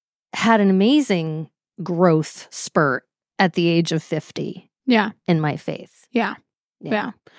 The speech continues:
Speaker 2: I think this is something that Pastor Brennan has said to me and the staff before that was, like, really interesting. He was asking us about, like, our yearly goals. And he says, "Discipline in one area helps you have discipline in other
Speaker 1: Yep.
Speaker 2: areas."
Speaker 1: Yep.
Speaker 2: And eating is huge.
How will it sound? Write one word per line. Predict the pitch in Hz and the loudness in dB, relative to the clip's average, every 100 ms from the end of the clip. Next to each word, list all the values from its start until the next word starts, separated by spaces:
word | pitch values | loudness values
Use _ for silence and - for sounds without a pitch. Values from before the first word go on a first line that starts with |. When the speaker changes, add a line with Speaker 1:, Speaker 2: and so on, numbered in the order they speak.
| - - | -10 0
Speaker 2:
I | 240 | 2
think | 311 311 226 | 4 4 4
this | 240 262 | 2 2
is | |
something | 277 285 226 | 4 6 6
that | 208 - | 4 2
Pastor | 208 208 214 | 0 2 2
Brennan | 196 196 | 2 2
has | 202 202 | 2 2
said | 202 196 | 0 0
to | |
me | 196 190 185 180 | 0 0 0 -2
and | 185 | -2
the | |
staff | 202 - - - | -2 -4 -4 -4
before | 214 214 208 208 | -2 0 2 2
that | 202 | 2
was, | 214 | 0
like, | 208 | -2
really | 208 208 | -2 -2
interesting. | 202 - 196 92 214 | -2 -6 -6 -6 -2
He | 226 | 2
was | 220 | 4
asking | 208 202 214 | 4 2 -2
us | 196 | -2
about, | 190 | -2
like, | - 185 | -2 -4
our | 180 | -4
yearly | 202 202 196 | -4 -2 -2
goals. | 208 - 202 | -4 -4 -4
And | 208 | -4
he | |
says, | - 202 | -2 -2
"Discipline | - 240 302 262 262 | 0 0 2 2 4
in | 220 190 | 4 2
one | 180 185 | -2 -2
area | - 73 69 226 - - _ | -4 -4 -4 -6 -12 -20 _
helps | - 220 - | 0 2 4
you | 214 | 4
have | 196 | 4
discipline | 185 190 - 175 | -2 -4 -4 -4
in | 165 | -4
other | 123 127 | -6 -6
Speaker 1:
Yep. | 131 - | -6 -6
Speaker 2:
areas." | 156 233 - _ _ | -8 -10 -14 _ _
Speaker 1:
Yep. | 165 165 170 240 | -10 -8 -4 0
Speaker 2:
And | 226 214 202 196 _ _ _ - | 4 4 2 -2 _ _ _ 4
eating | 285 320 302 | 6 6 4
is | 233 | 2
huge. | - - 196 185 - - | -2 -6 -4 -2 -6 -14